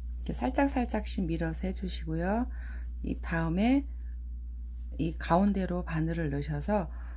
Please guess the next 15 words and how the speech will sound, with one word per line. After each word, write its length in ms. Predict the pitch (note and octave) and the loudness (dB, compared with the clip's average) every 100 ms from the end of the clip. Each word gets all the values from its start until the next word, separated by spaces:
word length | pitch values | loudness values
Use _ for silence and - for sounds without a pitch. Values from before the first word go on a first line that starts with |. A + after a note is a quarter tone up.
| - | -6
마지막 800 | D3+ D#3 F3 D#3+ D#3 F3 A3 B3+ - - - - - - - - - - - - - - - - - - | -4 -2 -2 0 2 2 2 0 -4 -6 -6 -6 -6 -6 -6 -6 -6 -6 -6 -6 -6 -6 -6 -6 -6 -2
여기 220 | D#3+ D3+ | 0 -2
두 180 | - - | -2 2
길, 460 | G#3+ F#3+ G#3 B3 - - - - - - - - - - - - - | 4 6 4 2 -2 -6 -6 -6 -6 -6 -6 -6 -8 -8 -8 -8 -4
어, 100 | D3+ - | -4 -2
두 120 | F#3 | -2
길이 160 | G3 F#3 | 0 2
아니라 260 | E3+ D3 | 2 2
이렇게, 260 | C#3+ C#3 C3+ | 0 0 -2
이렇게 320 | - C3+ B2+ - | -2 -2 -2 4
코늘림 400 | D4 E4 E4+ C#4 | 8 8 8 6
한 120 | A3+ | 4
자리 300 | G3 E3+ C#3+ | 2 0 -2
있죠? 320 | C3+ - F#3+ D3+ - - - - E3+ | -2 -2 -2 -4 -8 -8 -8 -8 -8
여기에 640 | D#3+ D#3+ D#3+ F3+ A3+ C4+ | -6 -2 -2 0 0 0